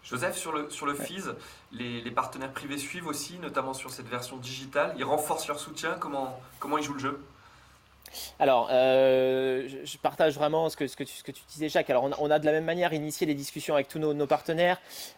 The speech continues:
Speaker 2: Euh, alors, on n'a pas que des, des, des, des, on n'a pas que des gros, euh, des gros partenaires et des multinationales qui ont la capacité de nous suivre, euh, à, à cent pour cent dans cette opération. Il y a, il y a forcément une remise en question de beaucoup de budgets.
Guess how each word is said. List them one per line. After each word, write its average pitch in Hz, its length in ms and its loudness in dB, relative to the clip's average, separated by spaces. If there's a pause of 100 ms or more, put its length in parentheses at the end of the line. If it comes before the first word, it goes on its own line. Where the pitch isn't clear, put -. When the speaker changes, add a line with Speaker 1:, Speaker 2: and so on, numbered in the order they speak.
Speaker 2:
Euh, 135 640 8 (220)
alors, 135 140 4
on 147 60 6
n'a 143 80 4
pas 180 120 4
que 196 120 4
des, 151 180 4
des, 139 140 2
des, 139 100 2
des, 135 220 -2
on 135 80 -4
n'a 131 80 -2
pas 160 120 4
que 185 120 0
des 147 160 2
gros, 156 340 4
euh, 135 160 4
des 135 80 2
gros 139 280 2
partenaires 156 520 2
et 135 80 4
des 135 220 2
multinationales 139 920 -2
qui - 80 0
ont 139 40 8
la 127 100 6 (180)
capacité 165 680 4
de 156 40 -2
nous 147 160 0
suivre, 151 420 0
euh, 131 260 6 (360)
à, 127 280 8
à 131 80 6
cent 151 160 2
pour - 180 -2
cent 156 80 0
dans 147 100 4
cette 143 200 2
opération. 151 580 2
Il 165 40 2
y 143 40 6
a, 131 60 6
il 131 40 0
y 135 40 6
a 127 40 2
forcément 147 380 2
une 139 80 2
remise 151 320 2
en 147 60 4
question 147 400 -2
de 131 40 -6
beaucoup 127 280 -6
de 131 40 -8
budgets. 139 440 2